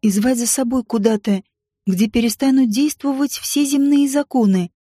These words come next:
Алиса некоторое время боролась с бессонницей, затем поняла, что это бессмысленно, поднялась и приготовила кофе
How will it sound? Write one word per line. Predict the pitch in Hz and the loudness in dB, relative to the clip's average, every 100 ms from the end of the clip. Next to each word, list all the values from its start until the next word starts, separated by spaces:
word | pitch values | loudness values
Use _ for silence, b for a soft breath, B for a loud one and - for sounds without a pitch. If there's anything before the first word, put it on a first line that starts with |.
| _ - | _ -2
Алиса | 262 320 - | 2 2 2
некоторое | 220 254 254 220 254 247 | 2 2 0 -2 -2 0
время | 302 302 277 | 0 0 0
боролась | 277 302 302 285 | 0 2 0 0
с | |
бессонницей, | 269 302 - 240 202 196 - 190 - _ _ - | -2 -4 0 2 2 0 -2 -4 -6 _ _ -4
затем | 202 220 240 214 | -2 0 0 2
поняла, | 233 247 277 | 2 2 0
что | 277 - 277 | -4 -4 -2
это | 277 | -2
бессмысленно, | 262 294 - 262 208 202 196 185 180 _ _ - | -2 -2 0 0 0 0 0 0 -4 _ _ -2
поднялась | 214 254 285 339 - - _ _ | 2 4 4 0 -2 -12 _ _
и | 240 | -4
приготовила | 220 240 285 - 339 330 320 | -2 -2 -2 0 0 2 0
кофе | - 226 202 196 | 0 -2 0 -2